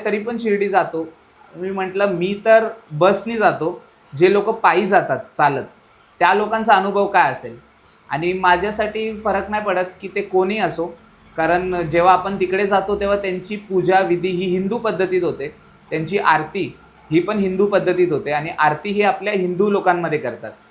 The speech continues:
म्हणून मला फरक नाही पडत. माझ्यासाठी साईबाबा एक, अ, वेगळाच अनुभव आहे आणि माझ्यासाठीच नाही, कितीतरी साई भक्तांसाठी. आणि ते नेहमी साईबाबांची जी, अ, बोलतात ना भक्ती आहे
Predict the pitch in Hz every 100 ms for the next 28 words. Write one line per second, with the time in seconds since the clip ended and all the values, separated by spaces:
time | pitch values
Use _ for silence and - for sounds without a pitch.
0 | _ 151 175 220 220 196 214 214 220 214
1 | 220 202 190 185 170 180 202 208 208 175
2 | 185 196 196 202 208 196 190 - 190 180
3 | - - 160 180 208 226 - 185 196 202
4 | 185 180 - _ _ - 147 170 180 175
5 | _ _ - 151 165 202 220 240 226 220
6 | 247 - _ _ _ - 202 240 240 247
7 | 226 190 185 175 - 190 180 170 208 170
8 | 175 196 196 175 180 202 202 - 165 165
9 | 175 175 180 185 180 190 175 160 185 180
10 | - _ _ 139 151 147 143 139 165 196
11 | 196 147 165 - 226 190 139 135